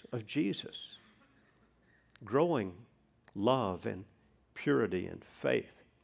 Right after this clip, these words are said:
And then the, the Apostle Paul refers again to the Old Testament law.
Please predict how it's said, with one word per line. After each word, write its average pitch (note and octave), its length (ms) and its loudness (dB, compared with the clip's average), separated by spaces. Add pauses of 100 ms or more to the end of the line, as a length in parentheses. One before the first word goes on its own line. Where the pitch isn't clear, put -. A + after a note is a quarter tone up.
(1160)
And D#3 120 2
then C#4+ 160 4
the, D#3+ 220 4 (140)
the C#3+ 80 4
Apostle C#3 460 4
Paul A2 500 2
refers C3+ 500 2
again G2 420 0 (240)
to G#2 240 0
the G#2 180 -2
Old C3 300 2 (120)
Testament A2 480 -2
law. G2 480 2